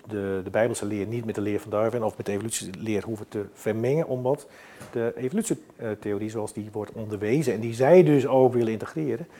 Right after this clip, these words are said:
dat die, eh, weerlegd is door de biologische waarneming. Nou goed, ze zijn daar dus op de een of andere manier zijn ze daar doof voor.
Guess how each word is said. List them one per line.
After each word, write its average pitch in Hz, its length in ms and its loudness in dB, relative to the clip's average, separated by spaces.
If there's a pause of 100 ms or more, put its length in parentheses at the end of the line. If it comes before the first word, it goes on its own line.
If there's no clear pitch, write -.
(200)
dat 117 160 -4
die, 110 280 -6
eh, 107 180 -4 (280)
weerlegd 117 340 -2
is 95 120 -4
door 98 140 -6
de 98 100 -6 (100)
biologische 104 580 -6 (280)
waarneming. 101 480 -10 (640)
Nou - 140 -4
goed, 156 220 -2
ze - 120 -6
zijn 151 160 6
daar 151 120 6
dus 131 80 -2
op 135 120 -2
de 156 60 4
een 170 80 6
of 170 60 4
andere 147 180 2
manier 139 180 0
zijn 117 160 2
ze 110 60 -4
daar 104 180 -2
doof 110 240 2
voor. 180 300 -2